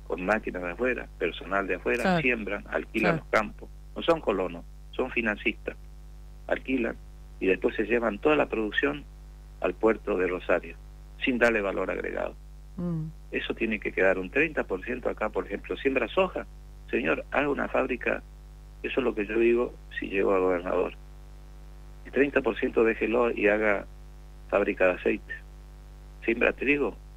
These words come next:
Speaker 1: fábrica, fábrica de harina, de fideo y los derivados. ¿Para qué? Para tener pymes, para que nuestros jóvenes tengan contención, porque se van todos. Mire, los médicos, lo que está ocurriendo. Le,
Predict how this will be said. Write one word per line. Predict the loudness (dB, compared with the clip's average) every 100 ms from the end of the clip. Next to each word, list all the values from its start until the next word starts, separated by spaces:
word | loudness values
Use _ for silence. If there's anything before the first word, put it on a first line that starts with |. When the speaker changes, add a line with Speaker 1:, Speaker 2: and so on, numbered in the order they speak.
| -2
Speaker 1:
fábrica, | -2 -2 -2 -2 4
fábrica | 4 4 2 0
de | 2
harina, | 4 2 2
de | -2
fideo | -2 0 4 4 2
y |
los | -2 -2
derivados. | 0 2 4 4 2
¿Para | 0 0
qué? | -2
Para | 0 0
tener | 0 -2 -2
pymes, | -2 -4 -4 -8 -12 -16 -16 -14 -6
para | -2
que | 0
nuestros | 0 2
jóvenes | 6 6 4
tengan | 0 -2 -2
contención, | -2 -4 -6 0 2 0
porque | -2 2
se |
van | 4 4
todos. | 2 2 0 -6 -14 -16 -16 -12 -6
Mire, | -2
los | 0 2
médicos, | 2 4 2 0
lo | -2
que |
está | 2 2
ocurriendo. | 2 0 0 -2 -4
Le, | -4